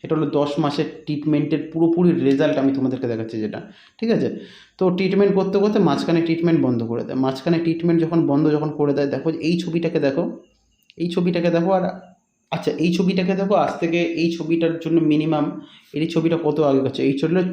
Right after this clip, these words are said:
জুলাই মাসের ছ তারিখে, আর ঠিক আমি তোমাকে ছবি দেখাচ্ছি নভেম্বর মাসের আট তারিখে। এই দুটো ছবিকে দেখো, ওই ছবির তুলনায় আর এই ছবি যথেষ্ট পরিমাণ হেয়ার গ্রোথ আছে। কিন্তু কী হয়, এই ছবিটা, এই ছবিটা দেখানোর আগে এর থেকে দু তিন মাস আগেকার একটা ছবি দেখো, ঠিক আছে? এই ছ-,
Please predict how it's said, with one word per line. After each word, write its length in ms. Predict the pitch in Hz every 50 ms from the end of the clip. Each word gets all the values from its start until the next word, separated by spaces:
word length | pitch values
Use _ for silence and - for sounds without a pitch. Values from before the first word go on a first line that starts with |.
| - 147
জুলাই 320 | 131 - 160 160 165 170 170
মাসের 220 | 165 160 170 175 175
ছ 120 | - -
তারিখে, 400 | 143 131 139 127 120 117 - -
আর 120 | - 120 120 - -
ঠিক 220 | 202 202 196 - - - - - - _ -
আমি 180 | - 135 147
তোমাকে 300 | 151 156 151 156 147 156
ছবি 220 | 151 - - 147 147
দেখাচ্ছি 280 | 151 143 139 - -
নভেম্বর 400 | 143 135 127 127 135 135 139 135
মাসের 260 | 135 127 123 - 131 123
আট 220 | 110 107 - -
তারিখে। 220 | 117 107 107 -
এই 100 | 131 135
দুটো 200 | 131 139 139 143
ছবিকে 280 | 135 - 127 117 113 110
দেখো, 240 | 104 107 107 - - - - - - _ -
ওই 120 | 170 208 196
ছবির 300 | - - 208 190 196 - -
তুলনায় 440 | 180 175 180 185 185 185 180 175 165
আর 60 | 156
এই 200 | 156 160 170 165
ছবি 180 | - 170 165
যথেষ্ট 460 | 156 - 139 135 - 175 165 - - 165
পরিমাণ 320 | - 170 151 147 143 139
হেয়ার 220 | 135 135 131 131
গ্রোথ 240 | 135 135 135 135 135
আছে। 180 | 131 127 131 135
কিন্তু 280 | 139 143 147 143 151
কী 200 | - - 147 147
হয়, 280 | 147 160 175 214 - - - - - - _ _
এই 220 | - 165 180 175
ছবিটা, 580 | 180 180 165 175 180 175 - 147 139 143 151 -
এই 200 | - 143 160 165
ছবিটা 340 | - - 156 151 151 160 151
দেখানোর 380 | 143 165 143 147 147 139 135
আগে 140 | 135 135 139
এর 140 | 139 139 - -
থেকে 140 | 151 143 139
দু 260 | 135 139 139 135 139
তিন 160 | 139 135 135
মাস 180 | 135 135 - -
আগেকার 340 | 117 117 123 131 135 131
একটা 160 | 131 123 - 139
ছবি 240 | - 135 123 127
দেখো, 360 | 120 117 113 117 - - - - - _ _ _ _ _ _ -
ঠিক 140 | - 175 185
আছে? 140 | 175 165 147
এই 120 | 143 147
ছ-, 80 | -